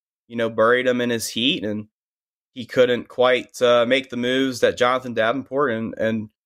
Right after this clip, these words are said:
Chris Madden did to get on up and, and get himself a good starting spot in the World one hundred. So he's shown signs, and he's shown flashes that if he's able to lay down the consistency and able to match the poise with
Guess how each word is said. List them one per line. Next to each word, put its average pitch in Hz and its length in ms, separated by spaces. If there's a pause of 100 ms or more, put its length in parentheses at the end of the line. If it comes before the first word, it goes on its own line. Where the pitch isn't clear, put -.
(120)
Chris - 280
Madden 123 360
did 113 280
to 117 100
get 113 200
on 117 180
up 117 200
and, 107 280
and 110 400
get 123 160
himself 120 540
a 110 80
good 113 240
starting 113 420
spot 120 460
in 127 120
the 147 80
World 110 280
one 107 160
hundred. 123 380
So 135 340 (480)
he's 190 180
shown 208 380
signs, 196 600
and 156 120
he's 156 260
shown 190 380
flashes 151 680
that 131 340 (300)
if 135 180
he's 147 300 (100)
able 160 340
to 127 760
lay 127 260
down 139 280
the 117 80
consistency 123 1000
and 95 360
able 123 260
to - 160
match 120 440
the - 80 (160)
poise 127 480
with 120 120